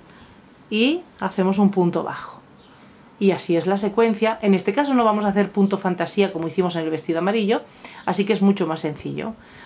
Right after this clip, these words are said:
Vamos haciendo, haciendo nuestras diez cadenas y nos vamos al centro del arco, ¿m? Así en redondo, hasta que llegamos al final, que es como acabamos de explicar, que cerramos con punto deslizado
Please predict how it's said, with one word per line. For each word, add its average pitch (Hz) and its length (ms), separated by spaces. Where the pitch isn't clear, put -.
Vamos 196 220
haciendo, 202 460
haciendo 180 380
nuestras 160 300
diez 175 140
cadenas 262 500
y 233 80
nos 254 140
vamos 233 240
al 233 100
centro 185 380
del 170 100
arco, - 240
¿m? 202 140
Así 208 360
en 196 140
redondo, 143 480
hasta 202 240
que 226 100
llegamos 208 360
al 208 120
final, 190 340
que 185 140
es 180 80
como 180 240
acabamos 151 360
de 156 60
explicar, 185 460
que 208 300
cerramos 170 340
con 151 180
punto 170 280
deslizado 190 600